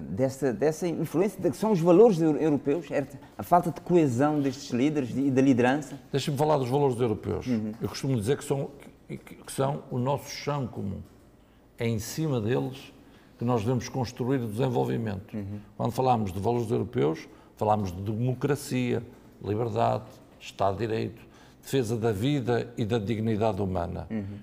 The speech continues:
Speaker 2: do quais decorrem princípios, como o princípio da igualdade
Speaker 1: Sim.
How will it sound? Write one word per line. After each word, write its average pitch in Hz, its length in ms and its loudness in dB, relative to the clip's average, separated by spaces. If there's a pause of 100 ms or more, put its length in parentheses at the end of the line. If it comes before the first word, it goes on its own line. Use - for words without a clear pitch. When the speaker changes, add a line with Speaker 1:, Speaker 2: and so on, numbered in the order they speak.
Speaker 2:
do 92 80 -6
quais 110 340 2 (100)
decorrem 127 540 0
princípios, 151 640 -2
como 98 160 -8
o - 20 -8
princípio 101 380 -8
da 98 100 -2
igualdade 139 600 4
Speaker 1:
Sim. - 80 -12